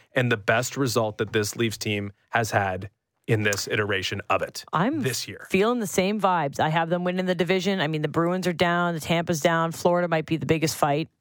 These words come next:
Speaker 2: uh, but this is the year they actually win the division. Um, I
Speaker 1: The
Speaker 2: think
Speaker 1: thing with Florida is I don't think they can do what they
Speaker 2: <clears throat>
Speaker 1: did
Speaker 2: I think it was, like,
Speaker 1: eighty-two times.
Speaker 2: yeah, it was
Speaker 1: Like, it's, it's playoff hockey. You don't do, you can't have the same
Speaker 2: They
Speaker 1: intensity.
Speaker 2: peaked at the very end of the season,
Speaker 1: They peaked
Speaker 2: and they
Speaker 1: at
Speaker 2: sure peaked.
Speaker 1: And they might be dangerous in the playoffs
Speaker 2: Yeah.
Speaker 1: again.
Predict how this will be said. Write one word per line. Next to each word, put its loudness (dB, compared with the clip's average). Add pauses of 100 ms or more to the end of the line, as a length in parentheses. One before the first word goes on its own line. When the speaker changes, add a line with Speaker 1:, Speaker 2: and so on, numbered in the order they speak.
(120)
Speaker 2:
uh, 4
but -2
this 0
is 0
the -4
year 2
they 2
actually 0
win 0
the -2
division. -2 (380)
Um, 2
I 2
Speaker 1:
The -6
Speaker 2:
think 0
Speaker 1:
thing 0
with -4
Florida 0
is -2
I -2
don't -4
think -4
they 2
can -4
do 0
what -4
they -2
Speaker 2:
<clears throat> -6
Speaker 1:
did 0
Speaker 2:
I 0
think 0
it 0
was, 0
like, 2
Speaker 1:
eighty-two -4
times. 2
Speaker 2:
yeah, 0
it 0
was 0
Speaker 1:
Like, 2
it's, -2
it's -2
playoff 0
hockey. 0
You -4
don't 0
do, 0
you -4
can't 2
have -2
the -8
same -2
Speaker 2:
They 0
Speaker 1:
intensity. 2
Speaker 2:
peaked -4
at -10
the 0
very 0
end -2
of -2
the -4
season, -4
Speaker 1:
They -2
peaked -6
Speaker 2:
and 2
they 2
Speaker 1:
at 0
Speaker 2:
sure 0
peaked. -2
Speaker 1:
And 2
they 0
might -2
be -6
dangerous -2
in -4
the -4
playoffs 0
Speaker 2:
Yeah. 2
Speaker 1:
again. -6